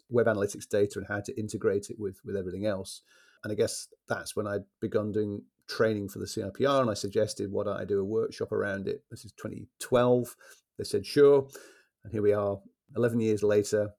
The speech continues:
That, that course is still very popular. And, uh, yeah, I, I spend a lot of my time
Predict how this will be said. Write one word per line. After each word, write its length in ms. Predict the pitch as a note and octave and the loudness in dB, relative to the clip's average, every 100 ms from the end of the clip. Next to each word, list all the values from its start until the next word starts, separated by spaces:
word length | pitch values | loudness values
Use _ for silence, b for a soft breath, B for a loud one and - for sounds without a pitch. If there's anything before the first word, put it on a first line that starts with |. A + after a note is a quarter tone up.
| _ | _
That, 160 | G#2+ A2 _ | -6 -6 _
that 160 | - - | -8 -8
course 300 | - A2+ - | 0 0 0
is 40 | - | -4
still 380 | A#2 A#2 A2 - | 0 0 0 -4
very 200 | A2+ A#2 | 2 2
popular. 480 | A#2 A#2 - G#2 G#2 - b b | 4 -2 0 2 0 -2 b b
And, 520 | - A2 G#2+ G#2+ G#2 A2 | -4 0 0 0 0 4
uh, 220 | A2 A2 A#2 | 6 4 4
yeah, 160 | C#3 | 4
I, 200 | A2 G2 G#2+ | 4 0 -2
I 60 | |
spend 160 | - A#2 | -2 2
a 60 | A2+ | 4
lot 80 | |
of 80 | A2+ | 4
my 100 | F#2+ | -2
time 480 | F#2+ G#2 G#2 G2 | -4 -4 -4 -4